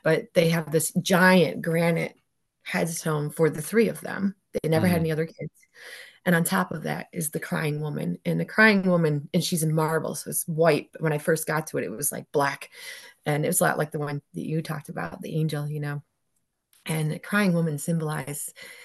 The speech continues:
Speaker 1: an untimely death, and she's meant to watch over the person that's buried there. And it's, headstone symbols are one of my favorite things to look at. You know, they started off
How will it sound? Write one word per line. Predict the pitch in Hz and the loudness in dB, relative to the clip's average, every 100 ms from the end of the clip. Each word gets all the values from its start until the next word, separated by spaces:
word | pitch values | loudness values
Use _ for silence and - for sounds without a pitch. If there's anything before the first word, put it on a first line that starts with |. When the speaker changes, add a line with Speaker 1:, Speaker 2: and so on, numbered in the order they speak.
| - | -16
Speaker 1:
an | - 185 | 0 4
untimely | 196 180 175 160 | 4 4 0 0
death, | - 151 131 - - _ _ _ - - _ - | -2 -8 -12 -14 -16 _ _ _ -20 -20 _ 0
and | 175 151 151 | 2 2 0
she's | - 170 170 | -2 -4 -2
meant | 165 156 - | -2 -4 -8
to | 151 | -8
watch | 160 151 - | -6 -6 0
over | 156 139 - - - - _ _ - | -2 -2 -10 -12 -14 -20 _ _ -12
the | 156 | -12
person | - 147 - 147 | -10 -10 -8 -10
that's | 139 - | -10 -14
buried | 151 143 147 - | -10 -10 -10 -10
there. | 160 156 - | -10 -10 -8
And | 156 | -6
it's, | 160 156 - - - - - _ | -6 -8 -10 -12 -18 -18 -20 _
headstone | - 214 190 180 156 | 0 0 2 0 0
symbols | 151 156 151 151 147 - - - | 0 -2 0 -2 -2 -6 -8 -8
are | 165 160 160 165 165 | -6 -4 -4 -6 -4
one | 165 | -2
of | 151 | -2
my | 147 143 _ - | -4 -10 _ 2
favorite | 175 175 151 156 - _ | 4 4 0 -4 -8 _
things | - - - 175 - - | -10 -8 -8 -8 -8 -6
to | 170 | -4
look | 156 151 151 | -4 -4 -8
at. | 147 151 | -10 -6
You | 165 | -4
know, | 156 | -2
they | 151 151 | -4 -4
started | - 175 175 147 | -4 0 2 2
off | 160 202 - | 0 0 -4